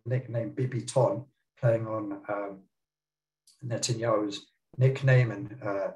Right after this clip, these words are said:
Iton, which is newspaper. Uh, something obviously the paper itself rejected. Uh, but interestingly, Shelton Adelson passed away a number of months ago,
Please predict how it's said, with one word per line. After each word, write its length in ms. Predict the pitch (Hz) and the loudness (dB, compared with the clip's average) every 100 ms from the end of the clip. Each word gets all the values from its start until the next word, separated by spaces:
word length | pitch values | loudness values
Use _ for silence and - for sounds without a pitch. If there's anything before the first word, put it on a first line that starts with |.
| - | -4
Iton, 460 | 123 117 - 117 104 | -4 -2 2 2 2
which 340 | 107 104 - | -2 -8 -8
is 140 | 104 104 | -8 -4
newspaper. 640 | 120 - - 95 - 95 - _ _ _ _ | -2 -2 -6 -10 -12 -16 -16 _ _ _ _
Uh, 160 | - 95 | -10 -4
something 320 | - 131 113 | 0 0 0
obviously 320 | 113 101 127 | -4 -4 -4
the 100 | 101 | -4
paper 320 | 101 135 131 | -2 0 2
itself 320 | 123 - 180 - | 2 6 6 4
rejected. 580 | - 107 - - 113 - _ _ _ _ _ _ | 2 0 -2 -6 -8 -8 _ _ _ _ _ _
Uh, 400 | 107 107 104 107 | -6 -4 -2 -4
but 240 | 104 104 104 | -4 -4 -2
interestingly, 720 | 170 156 127 - 127 113 107 | 0 0 -2 0 -2 0 -2
Shelton 380 | 101 135 120 117 | 0 2 2 2
Adelson 520 | 127 156 135 - - - | 2 4 2 0 -4 -2
passed 300 | 110 - 127 | -4 -2 -2
away 260 | 120 156 | 0 2
a 40 | 123 | 2
number 260 | 113 104 | -2 -10
of 100 | 104 | -12
months 260 | 107 104 - | -14 -16 -10
ago, 320 | 110 110 98 | -4 -2 -2